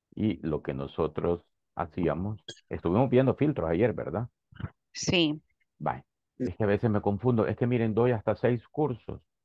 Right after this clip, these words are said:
Speaker 2: Oh.
Speaker 1: <laughs> Entonces, este, me hago bolas a veces, para serles honesto.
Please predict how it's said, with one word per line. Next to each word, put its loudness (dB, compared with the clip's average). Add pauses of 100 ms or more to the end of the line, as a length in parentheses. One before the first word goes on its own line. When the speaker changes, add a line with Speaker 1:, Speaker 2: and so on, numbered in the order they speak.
(320)
Speaker 2:
Oh. 2 (680)
Speaker 1:
<laughs> -4
Entonces, 0
este, 2
me 0
hago 4
bolas 2
a 0
veces, -4 (200)
para 0
serles -2
honesto. -10